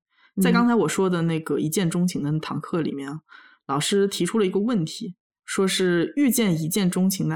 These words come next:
Speaker 2: 爱，你的心是更空了还是更满了？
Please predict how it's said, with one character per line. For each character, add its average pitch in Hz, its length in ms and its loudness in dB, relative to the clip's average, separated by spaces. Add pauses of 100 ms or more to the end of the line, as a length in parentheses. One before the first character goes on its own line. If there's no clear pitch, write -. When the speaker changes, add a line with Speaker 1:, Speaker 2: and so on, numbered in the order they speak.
(100)
Speaker 2:
爱， - 320 -4 (340)
你 160 140 0
的 143 100 2
心 208 260 2
是 214 160 0
更 196 220 0
空 226 380 2
了 190 160 0
还 156 120 -2
是 - 120 -8
更 214 120 0
满 165 220 2 (240)
了？ 180 140 -8